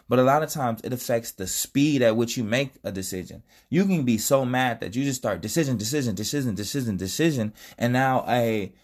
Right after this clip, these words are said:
mild-mannered person is now became a savage. Um, I think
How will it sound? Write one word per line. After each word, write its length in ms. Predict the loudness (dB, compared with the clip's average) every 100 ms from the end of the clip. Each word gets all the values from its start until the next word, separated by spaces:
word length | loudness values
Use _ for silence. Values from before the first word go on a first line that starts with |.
| _ _ _
mild-mannered 1500 | 0 4 6 6 6 4 4 4 2 0 -2 0 2 2 0
person 540 | 4 4 4 -2 -6 -6
is 200 | -8 -6
now 220 | -2 -2
became 580 | -4 -8 -8 -4 -4 -6
a 100 | -8
savage. 560 | -2 0 0 -2 -12 -18 -20 -4
Um, 460 | 2 4 4 2 -4
I 120 | -2 -2
think 440 | 0 0 0 -2